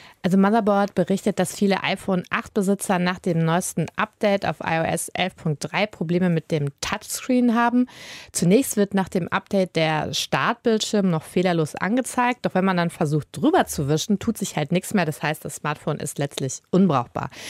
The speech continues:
Interessanterweise tritt das aber nur bei Leuten auf, die ihren Bildschirm bei einem nicht lizenzierten Schrauber hatten tauschen lassen.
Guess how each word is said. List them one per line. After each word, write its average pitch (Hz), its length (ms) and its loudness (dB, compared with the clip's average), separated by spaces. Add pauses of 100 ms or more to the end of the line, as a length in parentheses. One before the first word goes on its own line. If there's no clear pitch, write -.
(320)
Interessanterweise 226 840 0
tritt 233 220 0
das 220 120 0
aber 180 220 2
nur 214 260 6
bei 180 140 4
Leuten 156 360 2
auf, 202 300 -2
die - 140 -8
ihren 175 380 2
Bildschirm 185 580 2
bei - 80 2
einem 170 320 0
nicht 196 240 0
lizenzierten 185 600 0
Schrauber 202 480 2
hatten 156 220 -2
tauschen 151 380 0
lassen. 175 340 2